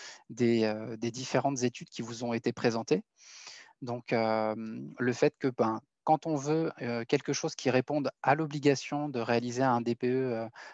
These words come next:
euh, à l'échelle du logement, il n'y a que, effectivement, euh, le D P E collectif qui peut contribuer à ça, ou bien tout simplement, effectivement, que chaque copropriétaire fasse son propre D P E individuel. Euh, et vis-à-vis de l'obligation réglementaire de réaliser un D T G, si toutefois,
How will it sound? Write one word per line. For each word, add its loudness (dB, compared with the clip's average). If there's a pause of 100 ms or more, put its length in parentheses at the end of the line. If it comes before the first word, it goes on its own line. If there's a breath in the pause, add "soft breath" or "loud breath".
(140)
euh, -8
à 2
l'échelle 2
du -6
logement, 0 (400 loud breath)
il -6
n'y 4
a 4
que, -4
effectivement, -4
euh, -6
le -4
D 6
P 4
E 2
collectif -2
qui -18
peut -8
contribuer -2
à 0
ça, 2
ou -8
bien 2
tout -14
simplement, -4
effectivement, -10
que -12
chaque -2
copropriétaire -4
fasse -6
son -10
propre -6
D -4
P -4
E -4
individuel. -4 (1600 loud breath)
Euh, 0 (100)
et 2
vis-à-vis 4
de -4
l'obligation 2
réglementaire 2
de -6
réaliser 0
un -2
D -4
T -4
G, 4
si -6
toutefois, -2